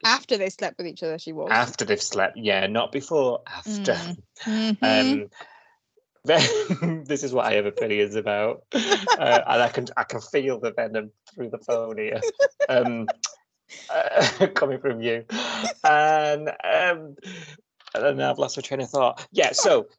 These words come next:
Speaker 2: she's in, she, she wants to be open. She's gonna see other people. She, I mean, she was fairly upfront about that. She definitely
Speaker 1: Mm.
Speaker 2: doesn't stop talking about it. And Xander was blindsided by it.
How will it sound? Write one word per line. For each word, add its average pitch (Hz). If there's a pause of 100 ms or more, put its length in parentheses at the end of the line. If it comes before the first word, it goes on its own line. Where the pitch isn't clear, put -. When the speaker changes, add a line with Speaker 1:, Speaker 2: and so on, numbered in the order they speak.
(120)
Speaker 2:
she's 196
in, 185
she, 185
she 156
wants 139
to 127
be 110
open. 107
She's 117
gonna 107
see -
other 104
people. -
She, -
I 120
mean, 120
she -
was 107 (760)
fairly 113
upfront 113
about 113
that. 110 (100)
She -
definitely 113
Speaker 1:
Mm. -
Speaker 2:
doesn't 107
stop -
talking 107
about 104
it. 107 (300)
And 113
Xander 113
was 104
blindsided 110
by 107
it. 107